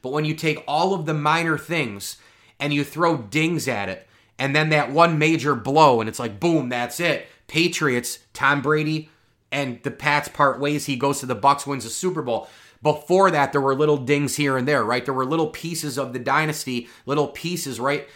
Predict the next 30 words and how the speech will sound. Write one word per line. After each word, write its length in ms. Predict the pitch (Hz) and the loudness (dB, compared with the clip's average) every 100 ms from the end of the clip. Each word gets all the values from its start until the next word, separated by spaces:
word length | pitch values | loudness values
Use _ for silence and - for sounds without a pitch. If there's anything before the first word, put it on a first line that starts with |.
| - | -8
Like 240 | 131 123 110 | -6 -6 -2
general 360 | 151 156 151 | 2 4 4
managers 560 | 147 147 151 147 147 139 | 2 0 0 -2 -4 -4
who 60 | |
used 220 | 147 147 143 | -4 -4 -6
to 80 | |
kill 260 | 131 151 143 | -4 0 0
it. 80 | 135 | -2
The 80 | 127 | -6
Scott 340 | - 143 143 | -2 0 0
Pioli's 440 | 147 143 147 143 | -2 0 0 -2
not 180 | 147 139 | -2 -2
there 160 | 143 147 | -2 -2
anymore. 320 | 147 143 127 | 0 -2 0
Belichick 480 | 127 143 147 151 143 | 0 0 0 -2 -4
screwing 320 | - 151 143 | -4 -2 0
up 160 | 135 110 | 0 0
drafts, 560 | 127 135 135 - - - - - | 0 4 4 2 -8 -14 -20 -8
right? 280 | 123 143 135 | -2 -2 0
Little 220 | 151 156 | 0 0
dings 340 | 127 151 151 - | 2 0 0 -2
here 200 | 151 143 | 0 0
and 120 | 131 | 0
there. 200 | 135 143 | 0 0
Injuries 560 | 147 156 147 156 143 | 0 0 0 -2 -2
and 100 | 139 135 | -4 -2
age 340 | 147 147 143 | -2 -2 -2
and 140 | 127 110 | -4 -2
Gronk 420 | 127 143 147 143 | 0 0 0 -2
and, 160 | 139 | -8